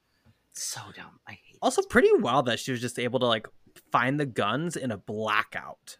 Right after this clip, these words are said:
Speaker 2: Like, not saying, like, I might assume they have guns. I don't think I could find them. That's, like, escape room shit. She would be amazing.
Speaker 1: Yeah.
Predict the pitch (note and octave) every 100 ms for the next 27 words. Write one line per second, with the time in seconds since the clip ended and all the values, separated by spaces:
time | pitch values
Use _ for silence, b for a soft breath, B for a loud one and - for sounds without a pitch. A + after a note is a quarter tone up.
0 | _ D3+ E3 D#3+ - G3+ A#3 C#4+ - -
1 | F#3+ E3+ - A3 C#4+ A#3+ C#3+ - - A2
2 | C3 D#3+ D#3+ F3+ F#3+ G3 - C4+ C#4+ G#3
3 | C3+ - A2 G#2+ G#2+ - - A#2+ _ -
4 | A3 E4 G#3+ - - C#3 C3 G#2 G2+ -
5 | F2+ - - G#3+ C4 D#4 A#2+ G#2 C3+ -
6 | F3 D3